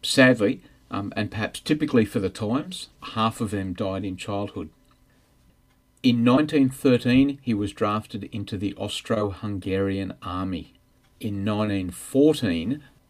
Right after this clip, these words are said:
when Austria declared war on Serbia, Tito was in the army as a sergeant. In nineteen fifteen, he ended up on the Russian front.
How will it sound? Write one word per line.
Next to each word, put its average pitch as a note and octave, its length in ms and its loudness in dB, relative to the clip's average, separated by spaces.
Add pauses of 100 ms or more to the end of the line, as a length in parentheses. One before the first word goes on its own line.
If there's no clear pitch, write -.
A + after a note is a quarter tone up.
(140)
when G2 380 -6
Austria G#2+ 520 -2
declared G2 600 -4
war F#2+ 480 -2
on F2+ 220 -10
Serbia, C3+ 840 0 (480)
Tito A2 380 2
was G2+ 200 -2
in G2+ 120 -4
the F#2+ 140 -4
army F#2+ 320 -4
as F2+ 120 -6
a F#2 60 -6
sergeant. F#2+ 640 -4 (880)
In A2 200 -6
nineteen A#2+ 440 2
fifteen, A#2+ 640 2 (160)
he A2+ 200 0
ended G#2+ 180 2
up G2 220 -2
on G#2 80 -4
the F#2 100 -4
Russian F#2 320 -4
front. F#2 320 -8